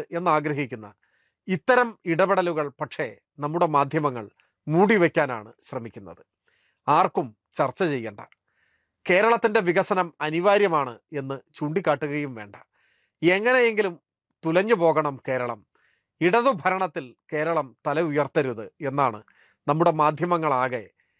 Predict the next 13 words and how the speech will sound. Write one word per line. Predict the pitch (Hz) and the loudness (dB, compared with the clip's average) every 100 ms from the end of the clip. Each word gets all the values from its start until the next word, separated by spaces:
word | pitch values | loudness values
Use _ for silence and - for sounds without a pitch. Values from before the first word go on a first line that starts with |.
| _ _ _ | _ _ _
ഏകകണ്ഠമായി | 131 156 190 196 165 156 151 123 104 92 _ - | 0 0 2 0 -2 -4 -4 -6 -10 _ _ -20
നിശ്ചയിച്ചിട്ടുള്ളത് | 131 147 127 120 110 104 85 - _ - 139 | -14 -10 -10 -12 -18 -18 -20 -20 _ -6 -6
എന്ന് | 135 175 - _ _ _ - | -4 -6 -6 _ _ _ -2
ഉറപ്പിക്കാവുന്ന | 170 196 - 190 220 208 196 190 151 | 2 2 0 0 2 2 0 -2 -2
അനുഭവമാണ് | 165 147 165 156 123 101 104 _ _ _ _ | -4 0 2 0 -2 -14 _ _ _ _ _
ഇത്തരം | 165 - 208 196 190 - | -8 0 2 2 -2 -6
സംഭവങ്ങളോട് | - 156 156 196 185 170 147 123 - - | -2 0 2 2 2 2 2 -2 -10 -10
സ്വീകരിക്കുന്ന | 156 165 170 156 147 139 131 _ _ _ _ 147 | -4 2 2 2 -2 -2 -6 _ _ _ _ -2
മൗനം, | 143 156 175 127 - - 135 | 2 4 2 0 -4 -6 0
അവലംബിക്കുന്ന | 175 190 175 170 165 151 | 2 2 0 0 0 0
മൗനം | 131 139 151 107 95 _ 151 | 0 0 -2 -4 -12 _ -6
തെളിയിക്കുന്നത്. | 135 127 113 104 101 95 - - - - - _ _ _ _ _ _ _ _ _ _ _ _ - | -4 -4 -8 -14 -14 -20 -16 -12 -8 -8 -10 _ _ _ _ _ _ _ _ _ _ _ _ -10
ആർ | 131 156 | -4 0